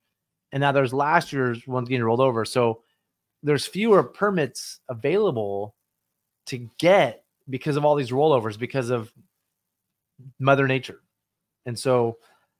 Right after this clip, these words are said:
um, and this is a, I think, a relatively new thing. Like,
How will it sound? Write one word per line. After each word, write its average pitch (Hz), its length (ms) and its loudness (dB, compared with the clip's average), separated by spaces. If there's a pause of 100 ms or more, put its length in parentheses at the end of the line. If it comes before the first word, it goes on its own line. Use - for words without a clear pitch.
(120)
um, 104 640 -2
and 139 100 -4
this 170 120 2
is 185 100 0
a, 170 280 2
I 143 80 -2
think, 175 160 -4
a 156 60 0
relatively 139 500 0
new 123 160 -6
thing. 131 220 -10
Like, 107 260 -10